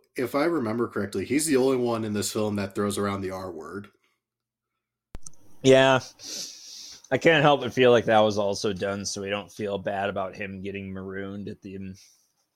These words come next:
Speaker 2: end of that, his character arc. Also, that's a punishable offense, right?
Speaker 1: What, marooning him, or?
Speaker 2: Yeah, like, I really do feel like he'd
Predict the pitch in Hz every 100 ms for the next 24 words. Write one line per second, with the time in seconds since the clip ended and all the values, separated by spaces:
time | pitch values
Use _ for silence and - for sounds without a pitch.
0 | _ - 107 104 98 92 - 101 98 -
1 | 107 92 - 98 95 104 92 92 101 -
2 | _ _ _ _ _ _ _ _ _ _
3 | _ _ _ _ _ _ _ _ _ 143
4 | 165 - 117 104 - _ _ _ _ _
5 | _ 143 165 196 - 139 131 127 120 104
6 | _ 113 95 87 - 90 92 95 - _
7 | _ _ _ _ _ _ _ _ _ _
8 | _ _ _ _ _ _ _ _ _ _
9 | _ _ _ _ _ 127 107 98 101 98
10 | 104 120 139 139 160 170 180 - 120 104
11 | 92 90 87 101 _ _ _ _ _ _
12 | _ _ _ _ _ _ _ _ - -
13 | - - 120 151 131 110 104 104 101 127
14 | 113 117 135 110 113 110 - 110 107 101
15 | 107 92